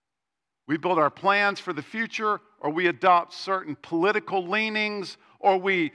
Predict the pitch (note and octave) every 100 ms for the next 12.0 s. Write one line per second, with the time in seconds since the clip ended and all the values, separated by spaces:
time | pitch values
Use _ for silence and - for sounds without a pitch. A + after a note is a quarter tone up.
0 | - - G#3+ A3+ G3+ G3 G3+ G#3 - G#3
1 | G3+ - F#3 E3+ - - A3 F#3+ D#3 F#3+
2 | G3 G3+ G3+ G3 E3+ A3 B3+ - A#3 F#3+
3 | F#3+ F#3 D3 A3 G#3+ - G3+ F3+ E3 C3
4 | A3+ G#3+ - E3+ A3 C4+ - G#2+ - _
5 | _ _ _ _ E3+ G#3 G3+ - - C4
6 | A#3 E3+ F3 - _ _ - G#3 A3+ C4
7 | G3+ F3 - A3 A3 G3+ E3+ - A#3 A3+
8 | - A#3+ F3+ G3+ A#3 F3+ G3 A#3+ A3+ A3+
9 | A3 - C#4 - E3+ G#2+ G#2+ - _ _
10 | _ _ _ _ _ _ _ _ B2 A2+
11 | D#3 E3 B2+ D3 C#3+ B2+ A#2+ A2+ G#2+